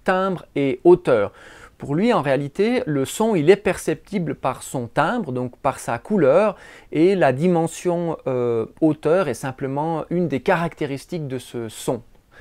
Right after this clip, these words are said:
Un son a donc une dimension de hauteur et une dimension de timbre ou de couleur. Donc la hauteur, c'est simplement un timbre mesuré dans une seule direction, comme vous pouvez le voir ici dans une citation tirée de ce fameux traité d'harmonie. «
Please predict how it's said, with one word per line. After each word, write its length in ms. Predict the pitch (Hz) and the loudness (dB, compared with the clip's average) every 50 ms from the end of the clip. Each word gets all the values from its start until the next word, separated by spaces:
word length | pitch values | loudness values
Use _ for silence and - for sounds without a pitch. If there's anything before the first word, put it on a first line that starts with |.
| - - _ _ - | -20 -20 _ _ -10
Un 100 | 131 135 | -10 -8
son 240 | - - 202 196 170 | -6 -6 -4 -2 -2
a 100 | 147 131 | -2 0
donc 300 | 127 156 170 175 - - | 0 0 -2 -2 -2 -4
une 240 | 139 127 127 127 | -6 -4 -4 -6
dimension 480 | 120 139 151 147 139 147 - - 185 175 | -4 -4 -4 -4 -4 -4 -6 -6 -4 -2
de 180 | 151 135 120 - | -2 -2 2 4
hauteur 580 | - 196 180 - - 139 156 180 202 214 190 - | 6 4 4 4 0 0 0 0 0 0 -2 -4
et 220 | - 156 160 165 165 | -2 -2 0 0 0
une 220 | 151 139 135 127 | -2 -4 -4 -6
dimension 480 | 135 156 156 139 131 139 - - 175 165 | -4 -4 -4 -4 -4 -6 -8 -8 -8 -8
de 100 | 131 113 | -8 -10
timbre 500 | - - - 151 160 170 180 175 151 - _ - | -8 -4 -2 -2 0 0 -2 -4 -6 -8 _ -8
ou 220 | 165 160 156 156 | -6 -4 -4 -6
de 280 | 143 123 131 131 127 127 | -6 -4 -2 0 0 -2
couleur. 440 | 123 - - 196 165 127 101 - - - - - - - - | -2 -2 2 4 4 4 2 0 -6 -14 -20 -20 -20 -18 -14
Donc 180 | - 127 - - | -14 -12 -8 -4
la 180 | 120 117 117 123 | -2 0 2 2
hauteur, 320 | 131 120 - 160 190 180 | 0 0 0 0 0 0
c'est 120 | - - | -2 -8
simplement 520 | 117 - 113 101 - 110 110 123 143 160 151 | -10 -10 -10 -10 -8 -8 -6 -4 -4 -2 -4
un 80 | 117 | -4
timbre 480 | 107 - - 147 156 170 165 131 123 117 | -6 -4 -4 -2 -2 -2 -2 -2 -2 -2
mesuré 480 | 110 120 127 135 131 131 139 139 151 170 | -2 -2 -4 -4 -4 -6 -4 -4 -4 -2
dans 180 | 151 143 127 | -2 -2 -4
une 200 | 120 139 170 165 | -2 -2 -2 -4
seule 240 | - - 170 151 147 | -2 -2 -4 -4 -2
direction, 560 | 127 143 147 135 127 - - - 139 165 175 - - - - - | -2 -4 -4 -4 -4 -8 -8 -8 -6 -6 -8 -10 -14 -20 -18 -10
comme 180 | - 139 139 139 | -6 -4 -4 -4
vous 120 | 139 139 | -4 -6
pouvez 260 | 131 - - 127 127 120 | -8 -8 -4 -2 -2 -2
le 80 | 113 | -2
voir 240 | 113 127 143 147 143 | 0 0 0 0 -2
ici 220 | 120 - - 170 | -4 -8 -8 -6
dans 120 | 143 143 127 | -6 -6 -6
une 200 | 117 117 110 107 | -6 -8 -8 -8
citation 540 | - - 135 - 127 120 - - 135 139 127 | -10 -12 -10 -10 -10 -10 -10 -10 -12 -12 -12
tirée 280 | - 117 113 117 135 | -12 -12 -10 -8 -8
de 140 | 127 123 113 | -8 -10 -12
ce 380 | - - - 110 107 107 104 107 | -12 -12 -14 -12 -12 -12 -12 -14
fameux 400 | 107 - - 120 123 127 127 123 | -14 -10 -8 -8 -6 -6 -8 -10
traité 380 | - - - 147 135 - 147 131 | -12 -10 -8 -8 -6 -6 -4 -4
d'harmonie. « 460 | 123 120 120 120 113 107 101 101 - | -4 -4 -4 -4 -8 -8 -10 -14 -16